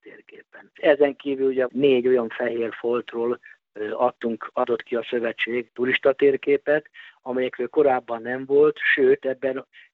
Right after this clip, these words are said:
két olyan addig elképzelhetetlen terület van, az egyik ugye a Gödöllői dombság, amiről az első turista térkép volt az, amit mi adtunk ki,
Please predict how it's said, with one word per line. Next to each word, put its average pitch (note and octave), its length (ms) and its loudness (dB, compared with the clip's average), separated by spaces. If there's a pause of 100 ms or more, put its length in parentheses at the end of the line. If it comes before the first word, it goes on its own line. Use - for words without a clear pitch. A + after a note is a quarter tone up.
két D3 360 2
olyan C3 400 4 (260)
addig C3+ 360 -2
elképzelhetetlen B2 1120 -2
terület C#3 460 -2
van, D3 140 0
az B2+ 140 -6
egyik C3 300 -4
ugye A#2+ 160 -10
a A#2 60 -8
Gödöllői B2+ 540 -4
dombság, B2+ 600 -8 (280)
amiről A#2+ 360 -10
az A#2+ 160 -8
első C#3+ 480 0
turista A#2 440 -16
térkép A#2 540 -20
volt A#2+ 260 -18
az, B2 140 -16
amit A#2 240 -20 (380)
mi B2 140 -4
adtunk C#3+ 400 -4
ki, D#3+ 280 -2